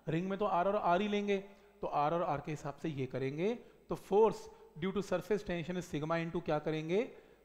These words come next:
sigma into two pi आर को किससे multiply करेंगे,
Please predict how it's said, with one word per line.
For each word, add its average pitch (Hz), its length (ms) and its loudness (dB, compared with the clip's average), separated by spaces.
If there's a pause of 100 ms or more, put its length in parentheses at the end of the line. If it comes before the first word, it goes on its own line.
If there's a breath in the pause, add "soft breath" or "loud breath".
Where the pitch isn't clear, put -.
(800)
sigma 160 320 -2
into 190 300 -2 (1120)
two 233 340 0 (580)
pi 185 300 4 (180)
आर 143 180 2 (380)
को 180 100 -2
किससे - 440 -2
multiply 180 460 0
करेंगे, 170 380 -2